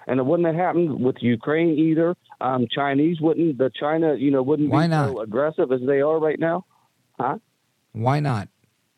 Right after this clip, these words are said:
Speaker 1: Well, because Trump was a diplomat. You know, he, he, he knew how to talk to people.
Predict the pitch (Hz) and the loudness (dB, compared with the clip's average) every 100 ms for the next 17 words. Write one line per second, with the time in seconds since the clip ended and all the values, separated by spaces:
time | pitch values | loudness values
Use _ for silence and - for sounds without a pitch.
0 | _ _ _ _ _ _ _ _ _ _ | _ _ _ _ _ _ _ _ _ _
1 | _ - _ - 214 190 180 190 170 - | _ -20 _ -2 -2 0 0 0 -2 -4
2 | 190 190 - 139 123 98 131 143 123 110 | -4 -4 -4 -2 -2 -2 -4 -2 -2 0
3 | 104 - _ _ _ _ _ _ _ _ | -2 -6 _ _ _ _ _ _ _ _
4 | _ _ _ _ _ 139 143 135 156 156 | _ _ _ _ _ -2 0 0 0 2
5 | 147 156 160 190 208 185 165 143 170 175 | 2 2 2 2 2 0 -2 -2 -4 -4
6 | - - 120 110 98 - | -8 -4 -4 0 -2 -4